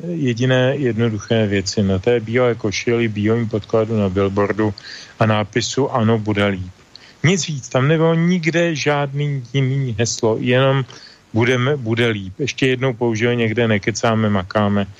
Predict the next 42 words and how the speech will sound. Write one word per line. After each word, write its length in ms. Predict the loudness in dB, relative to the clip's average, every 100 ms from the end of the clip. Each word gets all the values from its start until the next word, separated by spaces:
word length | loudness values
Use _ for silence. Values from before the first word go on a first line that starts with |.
| -20 -16 -2
ale 200 | 0 2
to 100 | 0
bylo 220 | 0 0
až 100 | 0 -4
te-, 160 | -2 -2
v 100 | 0
té 120 | -2
druhé 320 | 0 0 0
fázi 400 | 2 0 0 -2
v 80 | -4
kampaně. 480 | -4 -2 -2 -2 -2 -8 -20 -20 -4 0
Na 80 |
začátku 560 | 2 2 0 0 -2 -6
stačilo 480 | -2 -2 0 -2 0
"To 160 | -2
bude 240 | -2 0 -2
líp" 240 | -2 -4
a 80 | -2
m-, 160 | 2 2
m-, 480 | 2 2 4 2
tím 200 | 2 0 2
pádem 320 | 2 2 0
kanalizoval 640 | 0 2 2 2 2 2
na 80 | -2
sebe 320 | -2 -2 0 -2 -6 -20 -20 -6
všechny 320 | -2 0 0 2
voliče 520 | 2 2 0 -2 -2
k-, 80 | 0
nespokojený 880 | 0 0 -2 -4 0 0 0 -2 -4
s 160 | -4
politikou 560 | 0 0 0 -4 -2 -2
sociální 640 | -4 -4 0 2 2 2
demokracie 800 | 2 0 0 0 0 0 0 2
a 80 | 2
O 320 | 2 2 2
D 320 | 2 2 0
S 80 | -2
a 100 | -4
tamtěch 540 | 0 -2 -2 -4 -2 -2
a 80 |
ony, 400 | 0 0 0 0
oněch. 400 | 0 0 2 0